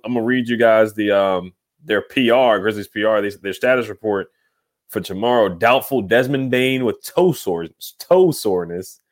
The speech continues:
He's <laughs> doubtful for tomorrow night. Jaren Jackson Junior, foot surgery recovery. He's doubtful. Ja Morant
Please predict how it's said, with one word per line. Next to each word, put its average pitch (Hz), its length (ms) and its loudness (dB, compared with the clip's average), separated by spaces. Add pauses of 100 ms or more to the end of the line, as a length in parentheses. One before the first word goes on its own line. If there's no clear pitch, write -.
(360)
He's 131 220 -2
<laughs> - 0 -
doubtful 95 520 -4
for 90 80 -14
tomorrow 87 380 -10
night. 87 240 -10 (500)
Jaren 120 240 0
Jackson 120 360 0
Junior, 127 420 0
foot 165 340 -2
surgery 98 480 -6
recovery. 92 440 -4
He's 127 260 -2
doubtful. 95 480 -4
Ja 117 240 4
Morant 156 640 -2